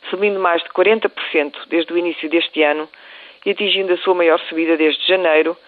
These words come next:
de mil novecentos e oitenta. A prata e a platina também não estiveram mal. Quem ficou mal foram os que investiram em selos, obras de arte e outras mercadorias obscuras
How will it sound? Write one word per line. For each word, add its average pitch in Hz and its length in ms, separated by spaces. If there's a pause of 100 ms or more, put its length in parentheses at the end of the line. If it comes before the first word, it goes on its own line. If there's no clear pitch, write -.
(300)
de 175 80
mil 185 100
novecentos 175 480
e 165 40
oitenta. 104 420 (960)
A 202 80
prata 226 360
e 208 60
a 202 40
platina 214 640
também 208 220
não 202 100
estiveram 185 400
mal. 131 260 (920)
Quem 262 100
ficou 254 300
mal 190 240 (100)
foram 196 200
os - 100
que - 120
investiram 196 460
em 180 120 (100)
selos, 117 260 (380)
obras 147 300
de 156 140
arte 180 360
e - 20
outras 175 280
mercadorias 180 680
obscuras 165 640